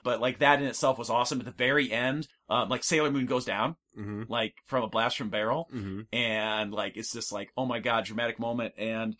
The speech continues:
Speaker 1: she gets woken up by the Great Will of the Macrocosm, who's like, "It's time to turn you into the Moon Princess."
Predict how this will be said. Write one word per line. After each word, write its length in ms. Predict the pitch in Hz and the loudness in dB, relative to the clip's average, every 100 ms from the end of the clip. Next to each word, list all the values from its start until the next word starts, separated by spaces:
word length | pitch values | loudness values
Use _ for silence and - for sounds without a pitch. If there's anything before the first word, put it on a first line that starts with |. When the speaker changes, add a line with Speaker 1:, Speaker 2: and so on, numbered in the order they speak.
| - - _ | -12 -20 _
Speaker 1:
she 380 | - - 147 139 | -2 0 2 2
gets 240 | 135 127 | 0 -2
woken 300 | 127 123 127 | -2 0 0
up 160 | 117 104 | -2 0
by 460 | 120 113 113 110 104 | 0 2 2 0 -2
the 60 | |
Great 220 | 101 120 107 | -4 -4 -2
Will 140 | 113 | -2
of 20 | 107 | -2
the 60 | |
Macrocosm, 840 | 104 110 117 - 95 90 95 95 95 | -2 -2 -4 -4 -4 -4 -6 -10 -8
who's 220 | 101 110 104 | -8 -6 -4
like, 280 | 98 95 - _ _ _ _ _ _ | -4 -6 -14 _ _ _ _ _ _
"It's 160 | 175 - | -6 -4
time 260 | - 196 214 | 2 4 4
to 60 | |
turn 280 | 220 202 214 | 2 2 4
you 140 | 202 208 | 4 4
into 180 | 202 | 2
the 100 | 190 | 4
Moon 300 | 208 220 220 | 6 8 8
Princess." 720 | 208 175 165 - 151 143 - | 6 2 2 0 0 0 -2